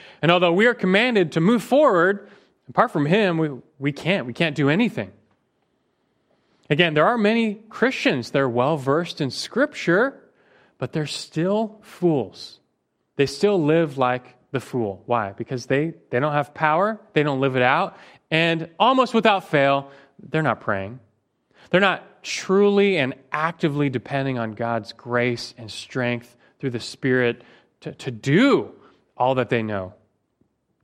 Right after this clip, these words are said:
They're like an appliance whose cord runs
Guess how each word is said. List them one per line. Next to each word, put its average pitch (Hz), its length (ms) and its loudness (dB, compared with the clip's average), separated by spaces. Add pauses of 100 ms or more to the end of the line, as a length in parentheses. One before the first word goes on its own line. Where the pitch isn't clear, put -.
(220)
They're 185 120 6
like 190 160 4
an 180 80 0
appliance 170 460 0
whose 156 180 -4
cord 156 540 0 (380)
runs 156 520 0